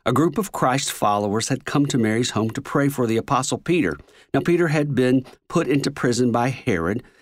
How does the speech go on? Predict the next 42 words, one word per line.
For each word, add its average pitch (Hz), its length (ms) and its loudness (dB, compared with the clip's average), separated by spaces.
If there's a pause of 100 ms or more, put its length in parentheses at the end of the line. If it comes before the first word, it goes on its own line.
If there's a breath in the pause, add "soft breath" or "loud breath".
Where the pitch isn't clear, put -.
(160 soft breath)
and 196 180 2
most 190 280 2
likely 156 500 2
was 123 180 -2
going 131 320 2
to 127 60 -2
be 123 100 0
put - 300 -6
to 113 100 -6
death 98 420 -2 (200)
because 110 260 -2
Herod 120 380 0
had 90 160 -4
just - 400 -2
killed 117 360 -2
James, 95 540 -2 (180)
the 101 80 -2
brother 92 320 0
of 92 120 -4
John. 90 460 -2 (120)
Now, 170 180 4
because 196 440 2
of 156 80 -4
the 117 80 0
prayers 131 560 0
of 107 120 -2
these 113 200 -2
Christ - 420 -2
followers, 87 600 -2 (120)
God 147 280 2
sent 147 320 0
an 123 120 0
angel 127 360 0
to 117 80 -6
Peter 101 420 0
and 113 140 2
led 147 180 2
him 156 180 2
out 143 220 2
of 120 140 -4
the 131 80 -4
prison 135 420 0